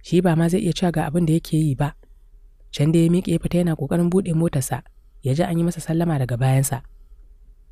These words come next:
Waiwayawa ya yi. Mace ce, budurwa, aƙalla za ta yi shekara ashirin da biyar zuwa sama.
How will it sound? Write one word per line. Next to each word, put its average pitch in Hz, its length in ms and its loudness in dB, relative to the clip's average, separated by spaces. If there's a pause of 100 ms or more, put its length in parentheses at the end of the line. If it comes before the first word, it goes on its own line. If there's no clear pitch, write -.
(160)
Waiwayawa 196 480 4
ya 156 80 2
yi. 156 180 -2 (540)
Mace 131 240 -2
ce, 233 320 4 (460)
budurwa, 175 500 2 (420)
aƙalla 190 380 0
za 190 140 0
ta - 60 -8
yi 160 60 -4
shekara 180 340 -4
ashirin 165 300 -4
da 165 100 -2
biyar 160 200 -2
zuwa 156 240 0
sama. 135 240 -2